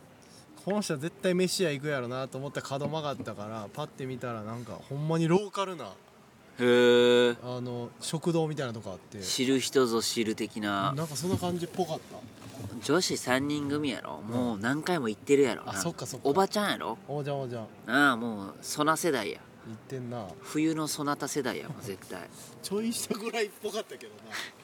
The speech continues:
Speaker 1: 冬ソナちょい下ぐらい。それ、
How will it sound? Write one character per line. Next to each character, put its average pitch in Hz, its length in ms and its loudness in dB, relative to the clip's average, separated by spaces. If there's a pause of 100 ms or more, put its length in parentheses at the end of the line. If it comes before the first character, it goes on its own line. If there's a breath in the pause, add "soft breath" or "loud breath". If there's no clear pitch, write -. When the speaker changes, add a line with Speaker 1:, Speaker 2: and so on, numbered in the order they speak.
(680)
Speaker 1:
冬 170 240 2
ソ 196 140 0
ナ 190 120 4
ち 214 140 0
ょ 240 60 2
い 208 100 -2
下 185 240 -4
ぐ 175 100 -8
ら - 60 -8
い。 - 160 -12 (2250)
そ 185 280 -2
れ、 214 280 -2